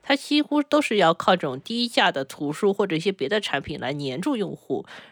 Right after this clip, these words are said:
然后呢，把这个用户留在体系里面，在其他类目里面创造一些销售收入，然后再把这部分在图书上的补贴成本找补回来。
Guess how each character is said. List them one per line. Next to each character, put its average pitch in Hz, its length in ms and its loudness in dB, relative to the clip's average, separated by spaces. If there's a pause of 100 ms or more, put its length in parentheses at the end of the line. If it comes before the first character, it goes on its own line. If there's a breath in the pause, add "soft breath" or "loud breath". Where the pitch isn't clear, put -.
然 135 120 0
后 185 60 4
呢， 175 160 4
把 117 120 -2
这 123 80 -4
个 170 120 0
用 214 180 -2
户 165 80 2
留 131 160 4
在 214 100 4
体 139 200 -4
系 - 160 -6
里 160 180 -8
面， 120 240 -14
在 214 100 -2
其 160 320 -2
他 294 240 2
类 294 160 2
目 175 200 -2
里 139 100 -2
面 127 160 -4
创 165 220 -2
造 131 160 0
一 127 100 -6
些 131 340 -4
销 139 160 0
售 135 160 -2
收 147 200 -4
入， 135 180 -8 (100)
然 - 140 -8
后 151 80 2
再 160 140 0
把 139 120 -4
这 156 140 -6
部 156 140 -6
分 135 320 -4
在 135 100 -2
图 147 180 -8
书 165 80 -8
上 175 160 0
的 151 60 -4
补 - 160 -10
贴 165 100 -2
成 165 200 -4
本 147 100 -4
找 147 220 2
补 269 100 2
回 - 120 -6
来。 - 20 -6